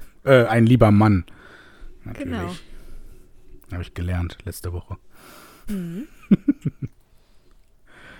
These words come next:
Speaker 1: So, was kannst du noch zu te-, unserem schönen Thema Lebensträume erzählen?
Speaker 2: Mm, ich hatte noch was.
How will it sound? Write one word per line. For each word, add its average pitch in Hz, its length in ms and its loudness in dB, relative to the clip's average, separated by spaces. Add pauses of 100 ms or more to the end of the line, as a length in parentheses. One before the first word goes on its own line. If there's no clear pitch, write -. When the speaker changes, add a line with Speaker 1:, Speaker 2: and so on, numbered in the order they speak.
(1000)
Speaker 1:
So, 160 220 6
was 131 100 8
kannst 160 200 6
du 156 40 4
noch 156 120 6
zu 151 160 4
te-, 156 180 0
unserem 143 240 4
schönen 147 320 4
Thema 143 240 6
Lebensträume 117 580 2
erzählen? 101 520 -2 (1080)
Speaker 2:
Mm, 202 760 -6
ich - 140 -12
hatte 311 260 -6
noch 269 220 -6
was. 233 140 -6